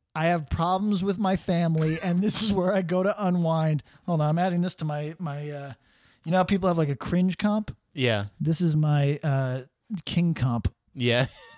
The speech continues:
Speaker 1: Yeah, this is
Speaker 2: This guy's a king.
Speaker 1: this is for real kings only.
Speaker 2: I, I like how he starts it off <laughs> saying,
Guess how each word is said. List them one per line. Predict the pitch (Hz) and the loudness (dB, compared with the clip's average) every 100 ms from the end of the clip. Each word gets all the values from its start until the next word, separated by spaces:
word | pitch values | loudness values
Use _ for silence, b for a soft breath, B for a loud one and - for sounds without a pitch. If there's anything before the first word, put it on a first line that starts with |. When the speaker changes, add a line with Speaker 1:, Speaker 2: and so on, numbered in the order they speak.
| - | -4
Speaker 1:
Yeah, | 175 147 131 123 | 0 2 2 2
this | 147 | 2
is | 156 160 | 0 0
Speaker 2:
This | 196 170 | -2 -2
guy's | 131 117 | -4 -4
a | |
king. | - 127 139 | -6 -6 -2
Speaker 1:
this | 185 185 | 0 2
is | 180 | 2
for | 165 170 | 2 0
real | 165 170 | 2 0
kings | - 147 147 147 | 0 0 2 2
only. | 147 139 135 _ _ | 2 2 0 _ _
Speaker 2:
I, | - 139 | -2 0
I | 147 | 2
like | 160 202 | 2 0
how | 196 | 0
he | 147 | -2
starts | - 147 147 | 0 -2 0
it | |
off | 143 143 | 0 2
<laughs> | |
saying, | - - 180 151 | 2 2 2 0